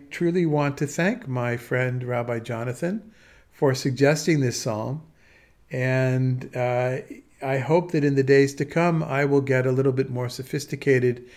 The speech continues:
in, uh, the various technologies so that I can have a discussion with someone else at the same time, and we can continue, uh,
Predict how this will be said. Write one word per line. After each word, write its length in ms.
in, 400
uh, 80
the 100
various 340
technologies 840
so 160
that 140
I 160
can 340
have 240
a 60
discussion 580
with 100
someone 360
else 340
at 80
the 100
same 380
time, 460
and 220
we 140
can 360
continue, 840
uh, 300